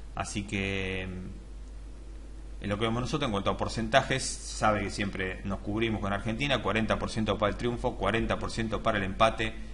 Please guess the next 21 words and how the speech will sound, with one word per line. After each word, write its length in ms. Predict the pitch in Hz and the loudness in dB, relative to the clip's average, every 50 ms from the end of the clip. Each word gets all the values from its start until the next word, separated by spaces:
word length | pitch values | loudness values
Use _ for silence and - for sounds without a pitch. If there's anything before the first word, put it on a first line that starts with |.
| - - - - | -8 -8 -4 2
veinte 360 | 107 120 123 120 107 107 90 | 4 4 4 6 4 2 0
por 160 | 98 95 - | 0 -2 -2
ciento 340 | - 107 107 104 101 98 - | 0 -2 0 0 0 0 2
para 220 | - 104 98 95 | 2 4 4 4
Venezuela. 600 | 95 95 98 101 - - 123 120 117 117 120 - - - - - - - - - - - - - - - - - - - - - | 2 0 -2 -2 0 2 2 2 2 2 0 0 -2 -8 -12 -12 -12 -12 -12 -12 -10 -10 -10 -10 -10 -12 -12 -10 -12 -12 -4 0
Veremos 580 | - 139 120 107 101 101 101 - - - - - | 2 4 6 6 4 2 0 -2 -4 -6 -6 -4
cómo 200 | - 107 101 98 | -2 -2 -2 -2
se 140 | - - 107 | -2 0 0
dan 100 | 101 101 | 0 0
las 120 | 101 - | 0 -2
acciones, 480 | 123 120 - - 156 151 151 151 - - | -2 -4 -2 0 0 0 0 0 -2 -2
comenten, 480 | - 113 113 127 127 123 113 120 113 107 | -2 -2 0 0 0 0 -2 -2 -2 -2
compartan, 680 | 95 98 101 - 127 123 120 - - 120 120 123 127 - | -2 -2 6 8 10 10 10 8 0 -2 -2 -4 -4 -2
abajo 280 | 92 95 110 107 - 104 | 2 2 2 2 2 0
están 220 | - 113 107 104 | -2 -2 -2 -2
las 100 | 98 95 | -2 -2
vías 160 | 107 104 98 | -2 -2 -4
de 80 | 98 - | -4 -4
comunicación, 800 | - 92 95 95 98 98 113 117 - - 147 143 147 156 160 - - - - | -4 -6 -6 -4 -4 -4 -4 -4 -2 -2 -2 -2 -2 -4 -6 -8 -10 -12 -8
los 220 | - 101 107 110 - | -6 -4 -4 -4 -4
que, 100 | - | -6